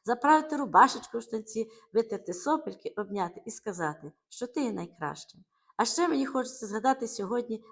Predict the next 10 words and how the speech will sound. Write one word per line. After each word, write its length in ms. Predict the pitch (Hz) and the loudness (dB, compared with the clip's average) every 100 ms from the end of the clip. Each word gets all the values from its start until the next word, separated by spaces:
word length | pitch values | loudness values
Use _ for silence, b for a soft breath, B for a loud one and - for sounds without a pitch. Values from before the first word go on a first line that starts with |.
| - | -2
Гасіч 500 | 214 247 247 - - | 4 4 2 -12 -8
Марію 260 | 180 175 | -6 -6
Савівну. 520 | 170 - 160 151 147 - b b | -6 -4 -4 -4 -10 -16 b b
Її 140 | 226 254 | -4 -2
театральні 560 | 254 240 240 247 240 | 0 0 2 2 0
постановки 720 | 233 233 - 226 254 277 220 | -4 -6 -4 -2 0 -2 -2
ставали 380 | 220 220 220 208 | -4 -2 -2 -2
прикрасою 760 | 208 175 - 277 285 - 226 - | -6 -10 4 4 4 -2 -8 0
кожного 480 | 311 392 269 226 | 0 0 -2 -4
дійства. 540 | 220 160 170 - - | -4 -6 -8 -8 -18